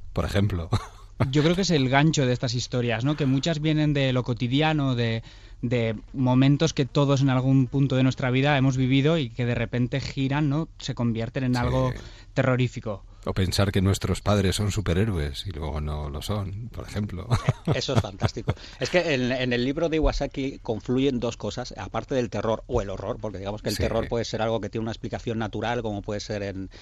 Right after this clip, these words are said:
Speaker 3: los asesinos, como en Psicosis, y el, y el horror es algo que no la tiene, que podría ser, por ejemplo, El exorcista, o cuando hablamos de vampiros, fantasmas,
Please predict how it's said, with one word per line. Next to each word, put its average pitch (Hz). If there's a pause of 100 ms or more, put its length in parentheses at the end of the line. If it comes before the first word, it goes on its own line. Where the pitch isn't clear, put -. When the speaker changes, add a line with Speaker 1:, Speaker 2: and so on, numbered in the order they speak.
(200)
Speaker 3:
los -
asesinos, -
como 101
en 107
Psicosis, -
y 113
el, 101
y 117
el 104
horror 127
es 120
algo 117
que 104
no 113
la 110
tiene, 123
que 107
podría 101
ser, 107
por 104
ejemplo, 107
El 98
exorcista, -
o 107
cuando 101
hablamos 107
de 104
vampiros, 107
fantasmas, 110